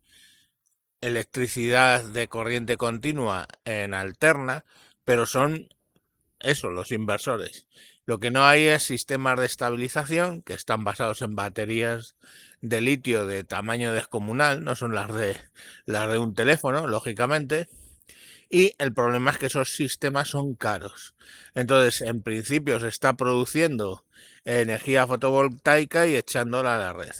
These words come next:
En el momento de ayer de la catástrofe,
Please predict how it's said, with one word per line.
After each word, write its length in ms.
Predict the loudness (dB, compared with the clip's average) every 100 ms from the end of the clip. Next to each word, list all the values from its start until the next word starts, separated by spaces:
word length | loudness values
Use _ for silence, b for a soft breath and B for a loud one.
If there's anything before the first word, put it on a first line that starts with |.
| -6
En 120 | -2
el 120 | -2
momento 560 | 0 0 0 2 4 4
de 340 | 6 6 4 2
ayer 380 | 2 4 2
de 120 | 2 0
la 120 | 0
catástrofe, 760 | 0 0 -2 -4 -4 -4 -6